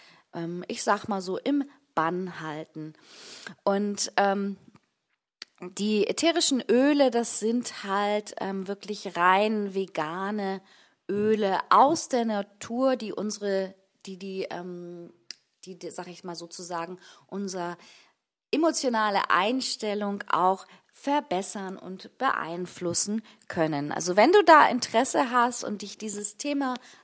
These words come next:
angesprochen hat, was denn so unsere Emotionen mit dem Körper machen, du vielleicht selber gerade in einer emotionalen Phase bist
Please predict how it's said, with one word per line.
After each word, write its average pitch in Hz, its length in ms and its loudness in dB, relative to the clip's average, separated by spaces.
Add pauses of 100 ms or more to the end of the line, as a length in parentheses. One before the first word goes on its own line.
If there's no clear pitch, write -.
(100)
angesprochen 269 1000 -2
hat, 226 300 -4 (300)
was 196 400 2
denn 220 260 -4
so 208 280 -2
unsere 196 360 -6
Emotionen 202 760 -4
mit 196 140 -8
dem 190 140 -10
Körper 190 340 -2
machen, 233 380 0 (260)
du 370 80 -4
vielleicht 285 420 2
selber 262 380 6
gerade 220 380 -2
in 214 80 -12
einer 196 260 -8
emotionalen 202 1040 -8
Phase 208 720 -6 (340)
bist 254 520 -4